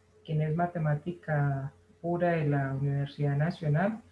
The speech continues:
y en su momento era la docente de cálculo diferencial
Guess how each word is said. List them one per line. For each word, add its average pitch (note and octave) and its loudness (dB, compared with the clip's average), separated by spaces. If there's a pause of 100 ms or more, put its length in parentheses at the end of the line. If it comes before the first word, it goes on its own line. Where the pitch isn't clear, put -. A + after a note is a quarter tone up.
(320)
y D3+ 0
en E3+ 0
su F#3 -2
momento F#3 2
era E3+ 2
la E3+ 2
docente D3 0
de D#3 -2
cálculo C#3+ 0 (500)
diferencial F3+ 0